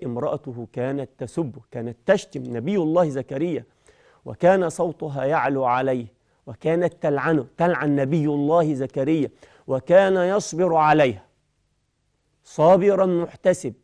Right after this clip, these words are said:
يصبر عليها حتى قال الله: "وأصلحنا له زوجه". في بعض العلماء بيقولوا إنه أصلح له زوجه وإنها ما كانتش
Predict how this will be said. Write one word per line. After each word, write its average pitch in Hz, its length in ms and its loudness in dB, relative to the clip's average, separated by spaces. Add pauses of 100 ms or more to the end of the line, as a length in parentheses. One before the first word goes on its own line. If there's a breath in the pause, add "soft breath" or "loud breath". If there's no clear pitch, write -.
(800)
يصبر 170 440 2
عليها 156 520 -2
حتى 175 540 -4
قال 165 180 -2
الله: 160 320 0 (160)
"وأصلحنا 160 960 -2
له 180 360 2
زوجه". 147 440 0 (340 soft breath)
في 262 200 4
بعض 208 340 2
العلماء 175 520 2
بيقولوا 202 340 2
إنه 185 300 0
أصلح 185 280 -4
له 170 160 0
زوجه 185 300 0
وإنها 185 220 0
ما 170 120 0
كانتش 180 360 -2